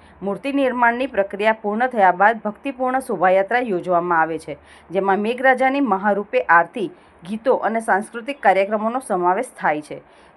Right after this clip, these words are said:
ભોઈ સમાજના અગ્રણીઓએ જણાવ્યું હતું કે આ પરંપરા ભૌતિક વરસાદ કરતાં પણ વધારે રીતે આત્મિક શાંતિ અને સમુદાય વચ્ચે એકતાનો સંદેશ આપે છે. ભરૂચ શહેર માટે આ પર્વ એક ઉત્સવ સમાન બની ચૂક્યો છે અને દર વર્ષે હજારો લોકોએ મેઘરાજાના દર્શન કરી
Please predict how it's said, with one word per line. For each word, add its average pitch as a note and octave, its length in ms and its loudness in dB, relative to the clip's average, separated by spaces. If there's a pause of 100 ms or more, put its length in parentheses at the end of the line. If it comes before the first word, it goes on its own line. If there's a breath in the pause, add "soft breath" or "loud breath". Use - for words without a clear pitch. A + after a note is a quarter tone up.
ભોઈ G#3+ 160 0
સમાજના C4+ 460 2
અગ્રણીઓએ A3+ 520 0
જણાવ્યું F#3+ 480 0
હતું F#3 160 -4
કે A#3+ 120 -4
આ F#3+ 180 4
પરંપરા C4+ 560 2
ભૌતિક F#3+ 440 -4 (100)
વરસાદ F#3+ 380 2 (100)
કરતાં G#3 300 4
પણ A3 200 0 (260 soft breath)
વધારે B3 420 4
રીતે C#4 300 -4
આત્મિક A3+ 500 0
શાંતિ F3+ 380 0
અને A#3+ 260 -6
સમુદાય A#3 500 2
વચ્ચે A#3+ 300 -4
એકતાનો A3 520 -2 (100)
સંદેશ G3+ 340 -2
આપે F3 280 0
છે. - 180 -16 (380 soft breath)
ભરૂચ A3 320 0
શહેર C#4 180 4
માટે C#4 320 2
આ G3+ 200 2
પર્વ G3+ 440 2
એક A#3+ 160 -4
ઉત્સવ G#3 380 -2
સમાન A3+ 320 -2
બની G#3 180 -2
ચૂક્યો F#3 360 -6
છે E3 160 -8 (320 soft breath)
અને G3 180 -4
દર A3+ 240 4
વર્ષે C4 380 0
હજારો A#3+ 360 2
લોકોએ B3 440 0
મેઘરાજાના A#3+ 720 0
દર્શન G3+ 380 -2
કરી G#3+ 240 -2